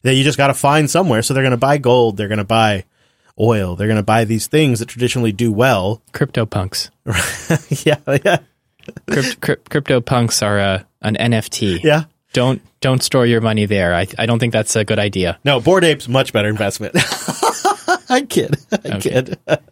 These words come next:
Speaker 2: You know, there were some Bitcoiners who made a joke N F T collection. It was called, like, Dumb Monkey Bus Club or something instead of Bored Ape Yacht Club.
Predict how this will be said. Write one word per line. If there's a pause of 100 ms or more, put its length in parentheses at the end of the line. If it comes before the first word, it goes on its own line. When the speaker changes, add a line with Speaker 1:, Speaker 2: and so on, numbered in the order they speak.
(240)
Speaker 2:
You
know,
there
were
some
Bitcoiners
who
made
a
joke
N
F
T
collection.
It
was
called,
like, (360)
Dumb
Monkey
Bus
Club
or
something
instead
of
Bored
Ape
Yacht
Club.